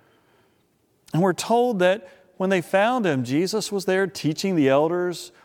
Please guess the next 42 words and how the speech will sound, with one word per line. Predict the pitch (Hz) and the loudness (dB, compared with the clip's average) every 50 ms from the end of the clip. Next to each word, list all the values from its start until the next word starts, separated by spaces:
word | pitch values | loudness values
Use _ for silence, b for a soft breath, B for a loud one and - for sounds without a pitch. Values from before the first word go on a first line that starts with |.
| b b b | b b b
"Why | - 127 127 147 170 | 0 0 2 2 0
were | 170 175 170 | -2 0 0
you | 165 156 | 0 0
looking | 147 170 170 - 190 190 170 | 0 -2 -4 -4 -6 -10 -8
for | - 175 160 | -6 -6 -4
me? | 165 165 165 170 175 170 | -2 -2 -2 0 0 0
Didn't | 143 139 135 135 | 0 0 0 0
you | 147 151 147 | -2 -2 0
know | 147 143 143 | 2 4 4
I'd | 147 143 139 135 131 | 4 2 2 0 -2
be | 139 | -2
in | 135 139 | -2 -2
my | 139 135 139 127 | 0 -2 -2 0
Father's | - - 131 131 135 139 147 139 - | 2 4 4 6 4 4 0 -2 -4
house?" | - 131 120 120 123 123 131 131 123 - - - - _ _ _ _ _ _ _ _ _ _ _ _ _ _ _ _ _ _ _ _ _ _ _ _ _ _ - | -2 0 2 4 4 4 2 0 -6 -12 -16 -18 -20 _ _ _ _ _ _ _ _ _ _ _ _ _ _ _ _ _ _ _ _ _ _ _ _ _ _ -2
And | 143 147 156 | 0 2 2
then | 170 196 | 2 2
we're | 214 220 | 2 0
told | 202 - 160 135 123 120 123 131 143 143 139 131 | 0 0 2 2 4 4 4 2 0 0 -2 -4
in | 120 123 123 123 | -4 -4 -4 -2
Luke | 123 127 139 147 139 | 0 0 0 0 -2
two, | - - 147 143 143 139 | -2 0 2 2 4 2
verse | 131 135 139 135 | 2 0 -2 -2
fifty-one, | - - 139 127 - 156 143 127 123 120 120 120 127 127 127 | -2 -4 -4 -2 0 0 0 0 2 0 0 0 0 0 0
"Then | 123 120 | 0 0
he | 127 127 | 0 2
went | 127 131 135 143 139 | 2 2 0 0 0
down | 131 135 135 143 151 143 131 | 0 2 2 2 2 2 0
with | 127 127 127 - | -2 -2 0 0
them | 143 135 139 143 143 | 0 0 2 0 0
and | 139 135 | -2 -2
came | - - 135 131 143 143 - | -2 0 0 0 0 -2 -2
to, | - 123 120 123 127 147 - _ - | -4 -6 -4 -4 -4 -6 -8 _ -8
to | - 170 160 | -4 -2 2
Nazareth, | 147 127 117 110 107 110 123 147 170 - - _ | 2 2 2 0 0 -2 -4 -4 -4 -6 -10 _
went | - 127 143 156 | -2 -2 -2 -2
home, | 131 - 127 120 113 107 117 147 160 - b b b b b b b b b b b | -2 -2 0 0 0 0 -2 -4 -6 -10 b b b b b b b b b b b
and | 139 131 151 | 2 2 4
was | 160 147 175 | 4 2 2
obedient | 185 180 220 214 175 147 131 120 117 113 | 0 0 2 2 2 2 0 -2 -6 -6
to | - 127 117 | -4 -4 -2
them." | 110 110 107 107 107 120 123 127 | -2 -2 -2 -2 -4 -4 -6 -8